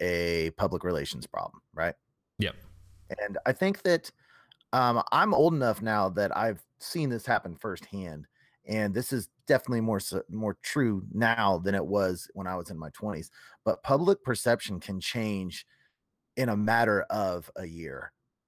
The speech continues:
Speaker 1: And there are lots of cyber anti-hunters that are lurking around to try to change public opinion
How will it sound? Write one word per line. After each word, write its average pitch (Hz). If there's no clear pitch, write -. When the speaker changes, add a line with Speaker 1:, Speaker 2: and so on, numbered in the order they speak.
Speaker 1:
And 101
there 127
are 131
lots 120
of 110
cyber 120
anti-hunters 101
that 107
are 101
lurking 117
around 98
to -
try 110
to -
change 104
public 101
opinion 104